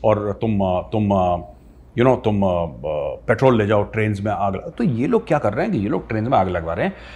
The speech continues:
कि किसी तरीके से, जैसे फार्म लॉज में सरकार के ऊपर बहुत प्रेशर आया था और सरकार को मजबूरन फार्म लॉज वापस लेने पड़े, तो अगर तुम आगजनी करोगे, अगर तुम मार कटाई करोगे, पूरे देश में अगर आग लग जाएगी, तो डर के मारे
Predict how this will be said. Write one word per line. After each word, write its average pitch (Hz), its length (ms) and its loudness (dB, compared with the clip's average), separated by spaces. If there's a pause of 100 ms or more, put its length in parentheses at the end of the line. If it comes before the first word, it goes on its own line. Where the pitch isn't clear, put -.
(120)
कि 185 80 6
किसी 180 280 2
तरीके 160 280 4
से, 175 120 0
जैसे 170 180 -2
फार्म 135 360 6
लॉज 160 240 6
में 180 100 2
सरकार 139 320 2
के 160 120 -4
ऊपर 147 140 -2
बहुत 101 240 -2
प्रेशर 160 280 0
आया 170 160 6
था 190 280 -6 (260)
और 143 80 -2
सरकार 143 340 0
को 165 100 -6
मजबूरन 123 400 -2
फार्म 113 240 -2
लॉज 131 160 -2
वापस 127 300 -4
लेने 180 180 4
पड़े, 220 220 6 (340)
तो - 60 -2
अगर 190 280 2
तुम 233 200 0
आगजनी 165 540 4
करोगे, 160 380 2
अगर 151 280 0
तुम 170 180 0 (580)
मार 123 180 6
कटाई 156 240 2
करोगे, 151 300 2
पूरे 143 240 2
देश 123 300 2
में 147 80 0
अगर 139 140 4
आग 131 140 4
लग 127 160 -2
जाएगी, 151 200 0
तो 160 80 -2
डर 110 240 2
के 165 120 2
मारे 123 300 2